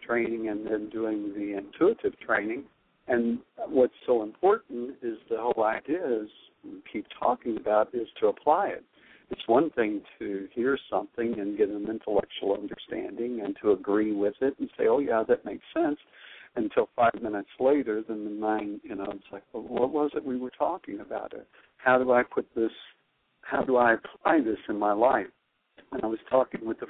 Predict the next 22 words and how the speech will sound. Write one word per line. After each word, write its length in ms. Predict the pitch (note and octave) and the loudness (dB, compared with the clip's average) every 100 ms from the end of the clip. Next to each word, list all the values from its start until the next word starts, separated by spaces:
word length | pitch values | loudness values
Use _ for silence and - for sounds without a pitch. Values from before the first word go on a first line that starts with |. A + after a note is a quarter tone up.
| - | -4
friend 260 | A#2 G#2+ | -2 -2
last 300 | G#2+ G#2+ G#2+ - | -4 -6 -8 -4
night, 320 | C3 E3+ C3 - - - - - | 0 0 0 -6 -20 -20 -20 -4
and, 760 | A#2+ A#2 A2+ G#2+ A2 G#2+ A2+ - - | 2 4 4 2 -2 -2 -2 -2 -10
uh, 400 | A2+ A2+ A2 G#2+ - - - - | -2 2 4 4 2 -4 -4 0
she 120 | A#2+ | 2
was 180 | A2 G#2 | 0 0
having 320 | B2 A#2+ A#2+ A#2 | 2 2 2 -2
this 140 | A2 - - | -4 -4 0
challenge, 480 | E3+ G#3+ D3 B2 - - - - - _ | 2 4 2 0 -4 -20 -20 -20 -20 _
uh, 440 | - - A#2 A2+ - - - - | -8 0 0 0 -2 -8 -10 -4
about, 520 | C#3 - A#2+ A#2 A#2 _ _ _ _ _ - - - B3+ - | 0 4 4 4 0 _ _ _ _ _ -16 -6 -2 2 2
"How 220 | - - | 2 0
do 160 | D4+ - | 0 -2
you 60 | |
do 220 | B2+ E3 A3+ | 0 0 2
that? 200 | - G#2+ | 2 0
How 220 | - C3+ | -2 -2
do 60 | C#3 | -2
you 80 | A#2+ | -4
do 220 | C3 G3 | -4 -2
that?" 260 | G3 G#2 | 0 -2